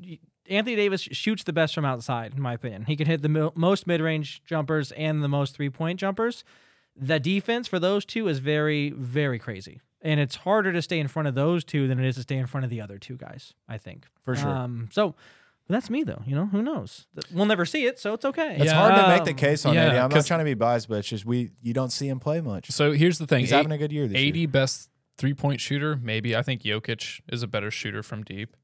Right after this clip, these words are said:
Speaker 3: We'll have to look at those stats actively, but
Speaker 1: Sure.
Speaker 3: Um, and then mid-range, I'd give it to JoJo. I think he's got the best mid-range
Speaker 1: Mm-hmm.
Speaker 3: game.
Speaker 1: But I think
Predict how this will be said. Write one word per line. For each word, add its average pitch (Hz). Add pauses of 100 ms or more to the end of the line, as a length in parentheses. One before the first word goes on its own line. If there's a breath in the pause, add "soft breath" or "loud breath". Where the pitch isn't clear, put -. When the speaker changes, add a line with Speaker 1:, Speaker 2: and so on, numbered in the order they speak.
(180)
Speaker 3:
We'll 120
have 113
to 123
look 107
at 107
those 101
stats 101
actively, 104
but 98 (320)
Speaker 1:
Sure. 151 (140)
Speaker 3:
Um, 120
and 135
then 131
mid-range, 131
I'd 131
give 131
it 110
to 110
JoJo. 107
I -
think 120
he's 117
got 104
the 104
best -
mid-range -
Speaker 1:
Mm-hmm. 196
Speaker 3:
game. - (160)
Speaker 1:
But 190
I 170
think 160